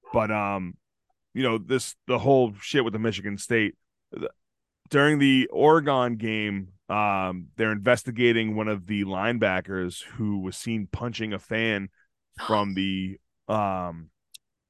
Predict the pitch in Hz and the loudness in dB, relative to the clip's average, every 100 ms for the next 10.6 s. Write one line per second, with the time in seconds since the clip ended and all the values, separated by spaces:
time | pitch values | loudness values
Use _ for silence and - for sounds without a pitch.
0 | _ _ - 110 101 113 131 120 117 - | _ _ -4 0 2 4 4 4 -2 0
1 | 127 107 92 120 127 110 92 87 - 101 | 0 0 -2 0 2 2 -4 -6 -12 -10
2 | 98 82 - 131 160 151 127 - - 135 | -8 -6 0 4 6 4 0 -6 -2 2
3 | 123 107 127 123 123 151 175 156 151 131 | 2 0 0 2 4 6 6 6 2 0
4 | 101 - 127 92 - - - 117 104 90 | -4 0 0 0 -6 -20 -4 0 0 0
5 | 80 _ _ _ _ _ _ _ _ 107 | -4 _ _ _ _ _ _ _ _ -10
6 | 95 90 90 82 _ 87 98 101 98 87 | -10 -12 -12 -14 _ -14 -8 -6 -4 -4
7 | 82 - 92 82 85 82 165 - - - | -8 -14 -14 -12 -12 -4 -6 0 -2 0
8 | 175 135 117 - - - 151 143 - 117 | -6 2 2 2 -4 2 2 2 -4 0
9 | 117 113 135 131 120 117 107 - 117 - | 0 2 6 6 4 2 0 -2 -2 -2
10 | _ 127 123 110 98 | _ -2 -2 -4 -6